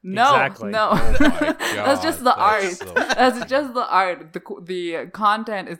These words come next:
Speaker 1: clearly not for two to four years old. Okay, it's for, like, a little higher. Um, <laughs> just a little.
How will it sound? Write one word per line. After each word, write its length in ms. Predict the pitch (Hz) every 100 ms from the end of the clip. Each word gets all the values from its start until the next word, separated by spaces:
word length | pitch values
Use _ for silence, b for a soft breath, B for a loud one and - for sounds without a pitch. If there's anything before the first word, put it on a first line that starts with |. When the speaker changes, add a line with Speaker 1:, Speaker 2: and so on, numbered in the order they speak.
| -
Speaker 1:
clearly 400 | 202 196 190 185
not 260 | 165 156 170
for 80 |
two 160 | 160 165
to 80 | 147
four 180 | 131 120
years 240 | 85 -
old. 180 | - -
Okay, 320 | - 196 165 -
it's 160 | 165 190
for, 220 | 190 180
like, 420 | 170 147 143 - _ _ b b -
a 60 |
little 160 | 185 165
higher. 420 | 165 143 - - 208 B _
Um, 320 | 180 185 190 - B B
<laughs> 280 | B _ _
just 180 | 262 254
a 60 | 226
little. 320 | 185 160